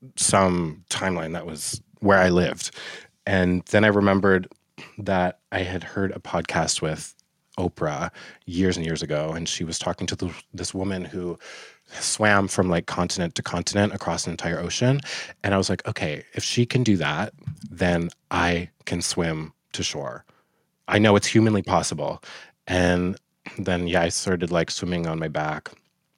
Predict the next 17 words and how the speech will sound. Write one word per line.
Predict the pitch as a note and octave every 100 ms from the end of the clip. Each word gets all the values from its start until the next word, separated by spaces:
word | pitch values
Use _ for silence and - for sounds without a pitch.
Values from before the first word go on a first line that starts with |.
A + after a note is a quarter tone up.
| _ - -
And | A#2
then | A#2
eventually | G2+ G2 A2 - F#2+ F2+ F2
I | -
saw, | E2 - E2+
like, | D#2+
searchlights, | - G#2+ - - C2+ - - - - - _ -
and |
I | G2
was | G2
like, | F#2 -
<gasps> | E4 - - _ _ _ A2+
like, | A#2 G#2
"They're | A#2+
looking | G#2 - G2
for | G2+
me. | F2+ E2+